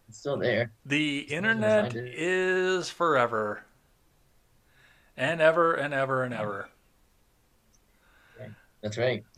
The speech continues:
Speaker 1: <laughs> You just gotta own it, man. Be like, "Yeah." Sometimes you, sometimes, you know, your tweet misses. Who knows? <laughs>
Speaker 2: All right.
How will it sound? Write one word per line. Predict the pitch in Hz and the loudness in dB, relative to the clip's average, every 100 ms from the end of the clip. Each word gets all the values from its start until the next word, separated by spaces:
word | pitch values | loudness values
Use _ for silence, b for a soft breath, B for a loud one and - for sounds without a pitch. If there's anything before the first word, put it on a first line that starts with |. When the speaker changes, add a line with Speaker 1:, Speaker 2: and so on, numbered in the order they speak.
| - - | -10 -2
Speaker 1:
<laughs> | |
You | 190 - - - - - - _ _ - | -2 0 -4 -4 -8 -10 -16 _ _ 0
just | 117 | 2
gotta | 110 | 2
own | 120 | 0
it, | 117 101 | -2 0
man. | 107 110 | 0 0
Be | |
like, | 104 107 | -2 0
"Yeah." | 127 110 110 - 110 - _ _ _ - | 0 -2 -8 -10 -14 -14 _ _ _ -10
Sometimes | 127 120 120 | -4 -2 -2
you, | 123 113 - - | -4 -6 -8 -8
sometimes, | - 127 135 123 123 | -8 0 0 0 0
you | 127 | 0
know, | |
your | 117 120 | 0 -2
tweet | - 120 - | -4 -8 -2
misses. | 120 - 92 - - 117 113 | -2 -2 -6 -8 -12 -18 -8
Who | 120 | -4
knows? | 110 101 - _ B B B B | -2 -4 -10 _ B B B B
<laughs> | - - - - | -8 -8 -6 -6
Speaker 2:
All | - - - - - - | -6 -6 -8 -8 -16 -6
right. | 123 | -4